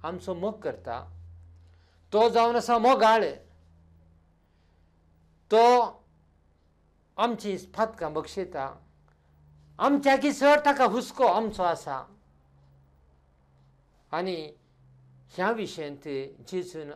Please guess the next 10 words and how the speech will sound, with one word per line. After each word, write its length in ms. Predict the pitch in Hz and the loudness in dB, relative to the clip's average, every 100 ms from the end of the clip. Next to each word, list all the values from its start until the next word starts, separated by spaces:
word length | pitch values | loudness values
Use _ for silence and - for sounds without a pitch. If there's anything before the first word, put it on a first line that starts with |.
| - | -16
आमकां 300 | 160 143 135 | -16 -14 -14
शिकयलें. 520 | - 139 151 131 113 113 _ _ _ _ _ _ - | -14 -14 -12 -12 -14 -18 _ _ _ _ _ _ -8
जेजूच्या 560 | 160 226 214 214 208 202 202 - _ _ _ _ _ _ | -2 -2 -2 -4 -2 -2 -4 -12 _ _ _ _ _ _
जिणये 420 | 123 202 214 202 | -6 -4 2 2
मरीफात, 640 | 208 220 226 226 226 220 254 254 _ _ _ _ _ _ - | 2 -2 -4 -2 -2 -2 -14 -16 _ _ _ _ _ _ -10
ताच्या 200 | 170 175 | -6 -4
उतरां 420 | 185 233 233 226 | -4 -2 0 0
मरीफात, 600 | 240 254 - 240 247 247 269 277 _ _ _ _ _ _ 160 | 0 -4 -4 -2 -2 -2 -12 -14 _ _ _ _ _ _ -6
निमाणे 460 | 214 262 302 294 233 | 0 4 4 2 0
ताच्या 320 | 233 214 | -4 -2